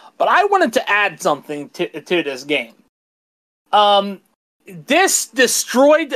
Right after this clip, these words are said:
the greatest chaos bracket ever. Lions sh-,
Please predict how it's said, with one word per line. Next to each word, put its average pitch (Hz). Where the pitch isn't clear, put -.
the 196
greatest 226
chaos 269
bracket 247
ever. 214
Lions 330
sh-, -